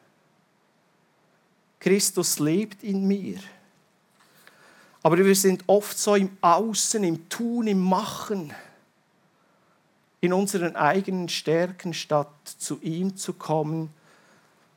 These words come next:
auf seine Einladung hin zu sagen, "Danke, Herr Jesus. So schön. Ich darf einfach geliebt sein.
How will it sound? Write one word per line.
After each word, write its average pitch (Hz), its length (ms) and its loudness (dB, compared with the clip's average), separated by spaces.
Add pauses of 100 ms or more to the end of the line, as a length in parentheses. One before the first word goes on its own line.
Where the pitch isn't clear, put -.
(160)
auf 131 240 -2
seine 147 500 2
Einladung 156 720 2
hin 143 400 -4
zu - 160 -6
sagen, 120 460 -2 (1500)
"Danke, 156 500 0
Herr 123 160 -2
Jesus. - 840 -8 (1160)
So - 360 -4
schön. 117 360 -6 (2000)
Ich - 160 -8
darf 147 220 0
einfach 143 380 -6
geliebt 139 480 -6
sein. - 240 -16